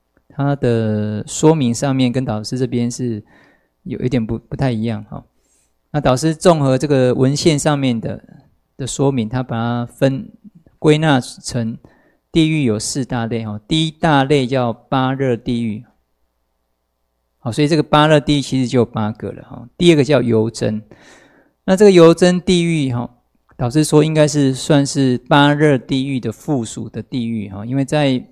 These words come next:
八热地狱，每一个地狱都有四个门口，那四个门又有四个小地狱，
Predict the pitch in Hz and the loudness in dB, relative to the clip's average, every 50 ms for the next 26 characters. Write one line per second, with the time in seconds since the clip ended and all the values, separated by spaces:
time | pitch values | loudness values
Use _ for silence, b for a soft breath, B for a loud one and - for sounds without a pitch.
0 | _ _ - 160 151 151 156 160 165 156 135 120 110 _ - 147 143 139 143 143 | _ _ -2 0 0 0 0 0 2 2 0 0 -2 _ -4 -4 -4 -4 -2 -4
1 | 135 117 110 - _ _ - 123 123 127 143 147 135 - 160 151 147 151 143 131 | -4 -4 -6 -8 _ _ -6 -4 -2 -2 -2 -2 -4 -4 -4 -4 -4 -2 -4 -4
2 | 117 - - - _ _ _ _ _ _ _ _ _ _ _ _ _ _ _ _ | -6 -6 -10 -20 _ _ _ _ _ _ _ _ _ _ _ _ _ _ _ _
3 | _ _ _ _ - 147 147 151 143 123 107 107 - - - 160 143 - 127 117 | _ _ _ _ -2 0 0 2 2 0 -2 -4 -4 -6 -4 -4 -6 -4 -4 -4
4 | 110 107 110 113 131 - - - - - - _ _ _ _ _ - 156 156 151 | -4 -4 -6 -8 -8 -10 -12 -14 -14 -18 -20 _ _ _ _ _ -6 -6 -4 -4
5 | - - 202 196 175 - 156 131 131 127 120 117 113 117 131 147 156 135 113 113 | -2 -2 0 0 2 2 2 2 2 0 -2 -2 -2 -2 -2 0 0 0 0 -2
6 | - - - - 170 160 127 - 127 110 107 - - - 107 101 101 - - 135 | -4 -6 -6 -4 -2 -4 -4 -2 -4 -6 -6 -6 -8 -8 -8 -8 -8 -8 -8 -8
7 | 120 123 127 117 107 - - | -6 -6 -6 -8 -8 -8 -12